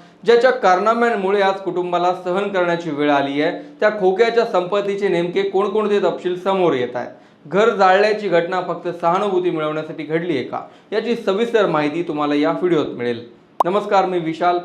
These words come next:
तुम्ही पाहताय स्टोरी डॉट कॉम. व्हिडिओला सुरुवात करण्यापूर्वी महत्त्वाची आठवण, हे चॅनल तुम्ही सबस्क्राईब केलेलं नसेल तर सबस्क्राईब बटनवरती क्लिक करा आणि Facebookवरही फॉलो करा. सतीश भोसलेचं घर जाळल्याचा शिरूरमधल्या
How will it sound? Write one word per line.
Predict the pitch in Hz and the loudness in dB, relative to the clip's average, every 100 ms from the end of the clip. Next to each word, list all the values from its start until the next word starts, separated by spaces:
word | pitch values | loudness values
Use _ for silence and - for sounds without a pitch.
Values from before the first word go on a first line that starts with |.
| - - | -8 -8
तुम्ही | 175 175 | -2 0
पाहताय | 175 165 170 165 | 4 4 4 0
स्टोरी | - - 170 143 | -2 -2 -2 0
डॉट | 127 120 | -2 -4
कॉम. | 127 117 - - - - | -8 -10 -12 -20 -18 -12
व्हिडिओला | - 214 233 233 | -6 4 4 4
सुरुवात | 233 202 214 214 214 | 0 2 2 0 -2
करण्यापूर्वी | 202 202 185 185 202 | 0 0 -2 -6 -4
महत्त्वाची | 170 151 165 135 127 | -2 0 0 -2 -2
आठवण, | 123 123 139 127 - - | -4 -4 -6 -8 -12 -6
हे | 196 | -4
चॅनल | 196 226 240 233 | 2 4 4 2
तुम्ही | 233 226 | 0 -2
सबस्क्राईब | 214 202 196 202 | -2 -2 0 0
केलेलं | 190 190 185 175 | 0 -2 0 0
नसेल | 175 185 190 | 0 -2 -4
तर | 180 | -6
सबस्क्राईब | 165 - 175 170 | -8 -6 -2 0
बटनवरती | 156 156 156 156 - | 0 0 -2 -4 -6
क्लिक | - 151 151 | -6 -6 -2
करा | 165 170 180 - - | 2 2 0 -8 -6
आणि | 196 | -4
Facebookवरही | 208 190 175 175 147 135 151 - | 0 0 0 -2 0 -2 -4 -2
फॉलो | 147 120 | 0 0
करा. | 123 120 - - - - - | -2 -4 -6 -10 -10 -12 -6
सतीश | 196 202 262 226 | -2 0 -2 0
भोसलेचं | 233 233 240 233 247 | 0 4 4 6 4
घर | 202 208 | 4 2
जाळल्याचा | 208 185 190 196 202 208 | 4 4 4 4 4 2
शिरूरमधल्या | 202 180 185 190 185 170 175 | 0 -2 0 0 -2 0 2